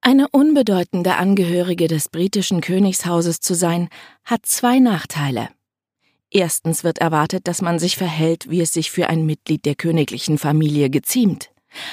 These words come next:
Allerdings ohne die Mittel dafür zu besitzen. Man ist verpflichtet, Babys zu küssen, Feierlichkeiten zu eröffnen, sich auf Balmoral zu zeigen, gebührend in Schottenkaro, und Festzüge bei Hochzeiten anzuführen.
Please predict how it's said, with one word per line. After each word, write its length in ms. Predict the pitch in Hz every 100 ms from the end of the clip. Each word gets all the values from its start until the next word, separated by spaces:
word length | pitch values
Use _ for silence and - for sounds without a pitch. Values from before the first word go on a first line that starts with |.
| - -
Allerdings 580 | 269 285 277 269 262 -
ohne 360 | - 262 262 254
die 120 | 269
Mittel 340 | 269 269 240
dafür 360 | 165 147 - 151
zu 160 | - 139
besitzen. 600 | 151 160 - - 151 147 _ _ _ _ - - -
Man 160 | 277
ist 220 | - 285 -
verpflichtet, 640 | 294 - 294 254 - 254 _
Babys 440 | 254 262 262 233
zu 120 | - 240
küssen, 540 | - 202 - 214 214
Feierlichkeiten 960 | - 165 165 175 175 - 170 160 -
zu 160 | 160 196
eröffnen, 640 | - - 160 - 165 165 - -
sich 260 | - 147 120
auf 160 | -
Balmoral 640 | - 175 202 202 185 180 170
zu 160 | 180
zeigen, 540 | - 175 165 165 170 - _
gebührend 520 | 151 123 117 131 107
in 140 | - 131
Schottenkaro, 880 | - 170 - 147 - 151 165 170 185 - - - -
und 160 | 311 294
Festzüge 640 | - 311 - - 302 254
bei 240 | 247 226 175
Hochzeiten 640 | 147 - - 147 - 156
anzuführen. 760 | 147 156 165 - 175 156 165